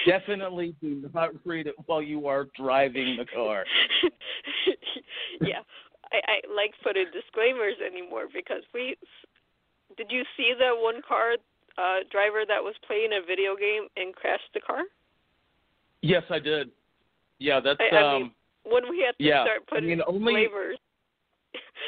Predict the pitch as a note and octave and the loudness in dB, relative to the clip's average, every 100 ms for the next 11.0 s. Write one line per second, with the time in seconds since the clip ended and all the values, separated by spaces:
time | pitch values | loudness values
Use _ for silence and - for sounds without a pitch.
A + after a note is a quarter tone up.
0 | - - - _ _ F#3+ A#3 A3+ A3 F#3 | -10 -12 -18 _ _ 2 4 2 0 -2
1 | F#3 G3+ F3 A3+ G3+ F3 - G3 G#3+ E3 | -4 -4 -2 -2 -2 -8 -8 -6 -6 -8
2 | D3 D#3 F3+ F3 D#3+ B2 - B2 C3 F3+ | 0 2 2 0 -8 -10 -4 0 0 0
3 | F3 D3 B2 A#2+ A#2+ B2+ B2+ C#3 - B2+ | -2 -6 -4 -4 -2 -2 -2 -8 -2 -2
4 | A2+ C3 C3+ C#3 B2 B2 B2+ B2 B2 - | 2 2 4 4 2 0 -2 0 0 4
5 | B2+ B2 B2+ B2 A#2+ A2+ A#2 A#2+ A#2+ A#2 | 2 4 2 2 2 0 2 4 2 -4
6 | - A#2+ B2 A#2+ A#2 A#2 B2 A2+ A2 A#2 | -2 0 4 4 4 4 2 2 0 -4
7 | A2+ A2 A2 A2 A2+ A#2 A#2+ - C#3+ - | -2 0 4 6 4 2 -4 -2 -2 -2
8 | - F3 - - - _ _ A2+ A#2 A#2 | -2 -4 -6 -20 -20 _ _ 0 4 6
9 | B2+ B2 D3 C3+ C3+ C3+ C3 C3+ B2+ B2 | 6 4 2 4 2 2 2 2 4 4
10 | B2 - C3+ C#3 C3 C3+ C#3 D3+ G2+ | 2 0 -2 -2 -2 -2 2 2 2